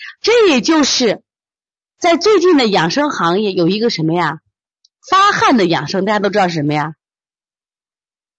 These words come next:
汗蒸。其实本身人出汗是人的本能的机能，但是我们现在出不了了，我们要去什么呀？到汗蒸房里去汗蒸，要打开毛孔。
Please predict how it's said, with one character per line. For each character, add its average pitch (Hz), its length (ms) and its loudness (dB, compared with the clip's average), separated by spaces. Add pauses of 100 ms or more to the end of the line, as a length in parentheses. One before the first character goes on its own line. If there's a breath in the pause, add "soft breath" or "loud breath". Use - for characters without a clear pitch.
(380)
汗 262 260 0
蒸。 277 240 0 (920 soft breath)
其 427 200 0
实 440 60 -2 (160)
本 208 220 2
身 349 220 2
人 311 160 2
出 - 200 0
汗 262 220 0
是 208 160 -6
人 208 180 0
的 233 180 -2 (260)
本 175 160 0
能 160 80 -2
的 233 120 -2
机 214 200 -6
能， 156 220 -2 (280 loud breath)
但 294 120 0
是 320 100 2
我 233 140 2
们 190 100 0
现 247 100 0
在 233 100 2
出 - 220 -4
不 208 80 -2
了 151 180 -2
了， 147 260 -4 (340)
我 190 120 0
们 214 120 2
要 233 140 2
去 - 140 -4
什 180 140 -4
么 160 100 0
呀？ 160 200 -2 (200 soft breath)
到 233 120 0
汗 185 360 -2
蒸 240 180 0
房 170 240 -4
里 170 100 -2
去 180 200 -8
汗 170 260 -8
蒸， 160 80 -2
要 151 80 -2
打 - 140 -18 (100)
开 160 80 -6
毛 143 220 -4
孔。 - 180 -8